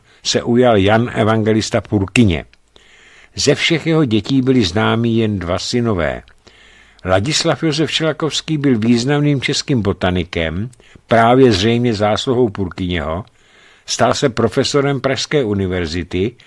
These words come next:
a členem České akademie věd. Další syn Jaromír Čelakovský se stal českým právním historikem, archivářem a novinářem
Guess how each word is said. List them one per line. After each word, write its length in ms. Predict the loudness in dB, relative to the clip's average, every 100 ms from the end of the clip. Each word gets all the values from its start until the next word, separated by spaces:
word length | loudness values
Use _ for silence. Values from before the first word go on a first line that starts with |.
| -12 -4
a 100 | -2
členem 420 | 0 2 2 0
České 400 | -2 -2 0 0
akademie 560 | -2 -2 0 0 0
věd. 260 | 0 -2 -4 -12 _ _ _ -20 -20 -6
Další 440 | -2 -2 -2 -4
syn 220 | -2 0
Jaromír 500 | 2 2 2 2 0
Čelakovský 880 | -2 -4 -4 -4 -6 -4 -4 -4 -4 _ -20 -6
se 160 | 0
stal 280 | 0 0 -2
českým 500 | 0 0 0 0 0
právním 520 | 2 0 2 2 2
historikem, 800 | 2 0 2 2 2 -2 -4 -4 -4
archivářem 840 | -4 -4 -2 -2 0 -2 -4 -4
a 80 | -4
novinářem 840 | -4 -2 -2 -2 -2 -2 -4 -6